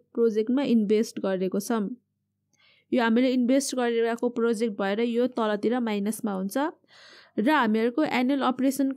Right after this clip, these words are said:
कस्ट चाहिँ टु थाउजन्ड छ र एनुअल इन्कम चाहिँ नाइन थाउजन्ड छ।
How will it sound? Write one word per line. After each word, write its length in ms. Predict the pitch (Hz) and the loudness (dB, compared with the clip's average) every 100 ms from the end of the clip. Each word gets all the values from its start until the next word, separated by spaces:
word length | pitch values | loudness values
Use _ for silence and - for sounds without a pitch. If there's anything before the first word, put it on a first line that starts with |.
| 233 | -2
कस्ट 300 | 254 - - | -4 -4 0
चाहिँ 220 | 254 196 - _ _ _ _ _ _ _ _ _ _ _ _ _ - _ | 2 2 -2 _ _ _ _ _ _ _ _ _ _ _ _ _ -20 _
टु 100 | 247 247 | 0 2
थाउजन्ड 500 | 247 240 226 254 240 | 2 2 4 2 2
छ 40 | 311 349 - _ _ _ _ - | 0 -2 -6 _ _ _ _ -8
र 240 | 226 285 - | -2 -2 0
एनुअल 400 | 254 247 285 294 | -2 0 2 2
इन्कम 420 | 254 254 254 240 | 0 0 -2 -4
चाहिँ 220 | 240 349 403 _ _ _ _ _ _ _ _ 220 | -2 -4 -4 _ _ _ _ _ _ _ _ -2
नाइन 280 | 226 226 233 | 0 0 0
थाउजन्ड 420 | 208 208 214 | 2 2 2
छ। 60 | 214 | 2